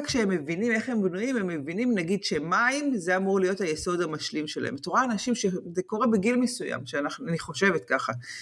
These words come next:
שאנחנו עושים איזשהו מהלך חיים שלם, ואז פתאום אנחנו נרגענו רגע, ופתאום מתחיל לסקרן אותי עולמי הפנימי, או מערכות יחסים, או להבין איך חושבים. אז אנשים יכולים להגיד, "אני לא טוב בזה",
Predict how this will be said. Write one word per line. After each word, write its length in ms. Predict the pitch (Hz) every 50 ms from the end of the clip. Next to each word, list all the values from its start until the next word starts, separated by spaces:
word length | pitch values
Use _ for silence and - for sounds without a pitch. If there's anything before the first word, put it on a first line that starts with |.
| - - - - - - -
שאנחנו 560 | - - - 160 151 151 147 165 - - 170
עושים 240 | 160 - - 226 196
איזשהו 380 | 190 180 180 - - 180 151
מהלך 260 | 151 139 143 165 185 -
חיים 320 | - 175 160 160 156 156
שלם, 460 | - - 135 131 135 143 165 208 220 180
ואז 180 | 170 185 - -
פתאום 220 | 185 - 185 160
אנחנו 160 | 175 175 - 165
נרגענו 500 | 156 147 135 123 131 139 160 185 202 220
רגע, 180 | 262 247 247 185
ופתאום 640 | 156 - - - - - _ _ - 359 370 370 330
מתחיל 300 | 262 - - - 277 277 277
לסקרן 520 | 254 - - - - - - 190 220 247
אותי 180 | 269 240 - 202
עולמי 420 | 165 165 160 165 170 190 226 233
הפנימי, 540 | 233 233 - 180 175 - 202 226 - - - _ -
או 80 | -
מערכות 480 | 180 170 160 143 160 160 - 196 202 -
יחסים, 500 | 214 - - 165 - - - 254 285 277
או 80 | 165 165
להבין 300 | 156 160 160 175 190 202
איך 80 | 202
חושבים. 360 | - 165 175 180 208 254 320 - - - - - - - - -
אז 100 | 170 160
אנשים 260 | 165 160 175 262 277
יכולים 220 | 285 285 277 254 240
להגיד, 80 | 226
"אני 120 | 185 180 185
לא 80 | 214
טוב 260 | 226 - 226 214 208 202
בזה", 200 | 240 226 240